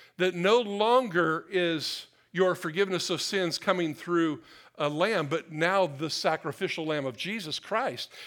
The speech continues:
He was now going to be what, what removed your sins,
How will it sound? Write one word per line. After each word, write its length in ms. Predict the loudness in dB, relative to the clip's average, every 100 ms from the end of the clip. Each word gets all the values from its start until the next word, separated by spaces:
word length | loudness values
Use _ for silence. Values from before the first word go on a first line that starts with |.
| -8
He 240 | 0 2
was 260 | 4 0 2
now 240 | 2 2
going 300 | 2 0 0 -2
to 80 |
be 280 | -4 -4 -4
what, 360 | -2 -2 -2 -6 -20 -16 -8
what 260 | -4 -2
removed 540 | 0 -2 2 0 0 -4
your 200 | -4 -4
sins, 460 | -6 -6 -6 -10